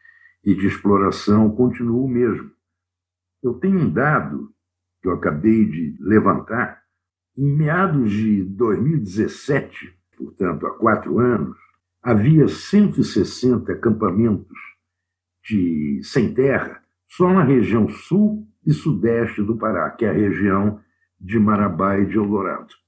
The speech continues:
Esses acampamentos sem terra são controlados, atiçados, cercados, pressionados,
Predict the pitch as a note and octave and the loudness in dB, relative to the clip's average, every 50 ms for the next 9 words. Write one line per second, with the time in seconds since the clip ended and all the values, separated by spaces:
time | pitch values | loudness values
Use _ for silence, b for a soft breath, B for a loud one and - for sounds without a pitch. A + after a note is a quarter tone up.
0 | _ _ _ - D#3+ E3+ E3+ - - B2 - - G#2+ - A#2+ A2 G2+ - A2 G2 | _ _ _ -2 2 2 2 4 2 2 2 2 2 2 0 -2 0 0 0 0
1 | F#2+ F#2+ F#2+ E2+ - - G2 - - - C#3+ C3 - - C3 C3+ B2+ G#2+ - F3 | 0 0 -2 -2 -4 -6 -12 -8 -2 -2 -2 -2 2 2 2 2 2 2 0 -2
2 | F3+ F3+ - _ _ _ _ _ _ _ _ _ _ _ _ - - C#3+ C3 A2 | -2 -2 -8 _ _ _ _ _ _ _ _ _ _ _ _ -4 0 2 2 2
3 | F2+ D#2 D2+ - - C3+ C3 C3+ D3 C#3 A2 G#2+ A#2+ A#2+ A#2 A2 F#2 F#2+ F2 - | 2 0 -2 0 0 0 2 4 2 4 4 4 4 4 2 0 0 0 -2 0
4 | F2+ G#2 G2+ - - G2 - - - B2+ B2+ A#2 A2+ A2 F#2+ D#2 E2 E2 - - | -2 -2 -4 -4 -6 -10 -10 -6 -2 -2 0 0 0 -2 -4 -4 -6 -10 -8 -4
5 | - A2 F#2+ - - A#2 A2+ A2+ A2+ A#2 G2+ G#2+ A2 G#2 - - - G#2+ G2 G2 | -2 -2 -2 -2 -4 -2 -2 0 0 -2 -2 -2 -4 -6 -6 -4 -4 -4 -4 -2
6 | - A2+ G2 G2 G#2 A2 A2+ A#2 G#2+ A2 A#2 | -2 -2 -2 -2 -2 -2 -2 -4 -4 -6 -6